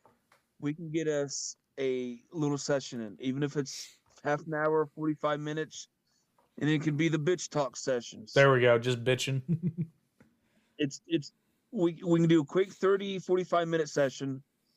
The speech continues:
Speaker 1: and we'll go do, like, do, like, a little rundown like we were just doing of what's going on with wrestling right now.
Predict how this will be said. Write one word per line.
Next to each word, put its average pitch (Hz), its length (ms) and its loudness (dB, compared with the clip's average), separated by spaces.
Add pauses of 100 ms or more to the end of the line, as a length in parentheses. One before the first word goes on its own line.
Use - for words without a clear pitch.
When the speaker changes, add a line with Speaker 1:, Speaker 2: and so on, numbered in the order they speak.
(300)
Speaker 1:
and 139 100 0
we'll 143 100 2
go 151 120 2
do, 147 180 2
like, 147 200 0
do, 151 100 2
like, 143 160 2
a 147 60 0
little 147 180 0
rundown 139 400 -2
like 135 180 -2
we 139 100 -4
were 131 100 -4
just 127 260 -6
doing 117 220 -4
of 113 80 -10
what's 117 180 -6
going 127 220 -6
on 120 100 -4
with 117 120 -10
wrestling 113 340 -8
right 98 160 -12
now. 95 160 -16